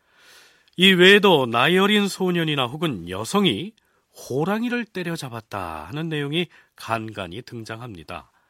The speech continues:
자, 글쎄요. 수호지에 나오는 무송이 맨손으로 호랑이를 때려잡았다 이런 얘기는 들은 적이 있습니다만 어린 소년이나 아녀자의 몸으로 호랑이를 어찌어찌 했다.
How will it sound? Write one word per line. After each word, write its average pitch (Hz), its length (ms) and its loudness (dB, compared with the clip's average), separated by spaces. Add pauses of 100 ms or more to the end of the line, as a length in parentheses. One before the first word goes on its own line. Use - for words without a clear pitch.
(840)
자, 117 160 -8
글쎄요. 101 400 -10 (320)
수호지에 165 600 -2
나오는 160 380 -2
무송이 139 800 -6
맨손으로 135 760 -6
호랑이를 139 500 -6
때려잡았다 107 880 -10
이런 120 340 -14
얘기는 117 360 -12
들은 110 220 -14
적이 104 220 -14
있습니다만 117 720 -12 (760)
어린 156 300 2
소년이나 107 760 -8
아녀자의 185 760 -6
몸으로 156 540 -2 (380)
호랑이를 135 460 -4
어찌어찌 107 540 -12
했다. - 440 -18